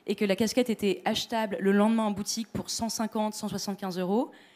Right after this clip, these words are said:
c'est un portefeuille qui est accessible. C'est quelque chose qu'on peut produire sans des gros coûts parce que c'est, ça va pas du extra large au extra small, une casquette, enfin, c'est pour tout le monde. Et doucement, on peut s'initier un peu à cette histoire de vouloir des choses plus rapidement.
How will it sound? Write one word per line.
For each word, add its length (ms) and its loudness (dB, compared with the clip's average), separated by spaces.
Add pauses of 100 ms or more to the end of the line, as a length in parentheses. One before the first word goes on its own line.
(120)
c'est 300 -4 (100)
un 80 0
portefeuille 540 0
qui 140 -8
est 40 -2
accessible. 480 -6 (680)
C'est 160 -2
quelque 220 0
chose 220 0
qu'on 120 0
peut 80 0
produire 460 -2 (240)
sans 320 -2
des 140 -4
gros 320 2
coûts 380 -8
parce 160 -10
que 80 -10
c'est, 240 -4
ça 120 -2
va 80 0
pas 120 0
du 80 0
extra 260 -4
large 220 -4
au 40 -6
extra 260 -12
small, 240 -2
une 100 0
casquette, 480 -10
enfin, 180 -16
c'est 140 -20
pour 100 -20
tout 120 -14
le 60 -8
monde. 160 -6 (760)
Et 280 -2 (920)
doucement, 520 2
on 40 0
peut 120 -4
s'initier 500 -2
un 140 -4
peu 300 -4
à 100 -4
cette 240 -12
histoire 300 -2
de 100 -6
vouloir 340 -4
des 100 -6
choses 220 -6
plus 140 -8
rapidement. 480 -2